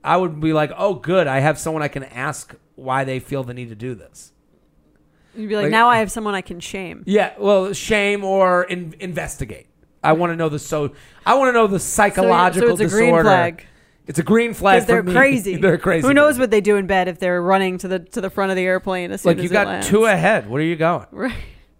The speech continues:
Speaker 1: You, you really needed to get off. Like, would you, what would you do?
Speaker 2: Um, I'd be like, "You didn't wait for me?" <laughs>
Speaker 1: You should have held my hand. You should have dragged me
Speaker 2: Right?
Speaker 1: ahead. Yeah.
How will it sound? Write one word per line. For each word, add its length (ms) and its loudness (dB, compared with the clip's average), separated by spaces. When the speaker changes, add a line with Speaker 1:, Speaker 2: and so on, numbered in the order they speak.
Speaker 1:
You, 180 -8
you 480 -12
really 300 -4
needed 240 -10
to 80 -8
get 160 -4
off. 140 -6
Like, 180 -4
would 200 -8
you, 80 -6
what 160 -2
would 140 -8
you 80 -14
do? 220 -8
Speaker 2:
Um, 680 -8
I'd 140 -10
be 120 -4
like, 220 -6
"You 80 -6
didn't 240 0
wait 180 0
for 160 -4
me?" 280 0
<laughs> 100 -18
Speaker 1:
You 100 -10
should 160 -2
have 80 2
held 220 -2
my 120 -4
hand. 260 -6
You 60 -12
should 120 -14
have 100 -12
dragged 260 -6
me 60 -2
Speaker 2:
Right? 140 -2
Speaker 1:
ahead. 280 -6
Yeah. 260 -8